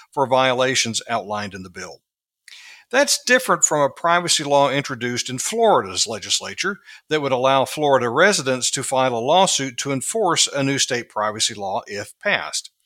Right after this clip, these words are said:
We've talked about this before on the Weekly Breach Breakdown, the ability of consumers to enforce the provisions of a state law,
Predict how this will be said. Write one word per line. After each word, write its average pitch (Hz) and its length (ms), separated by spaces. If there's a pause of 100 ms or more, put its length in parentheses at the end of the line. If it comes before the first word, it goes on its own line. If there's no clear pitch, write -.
(500)
We've 180 160
talked 269 240
about 190 220
this - 140
before 208 380
on 151 60
the 127 80
Weekly 120 280
Breach 104 320
Breakdown, 101 680
the 131 160
ability 156 500
of 123 120
consumers 135 680
to 131 180
enforce 131 420
the 113 100
provisions 131 580
of 110 100
a 110 60
state 131 320
law, 107 320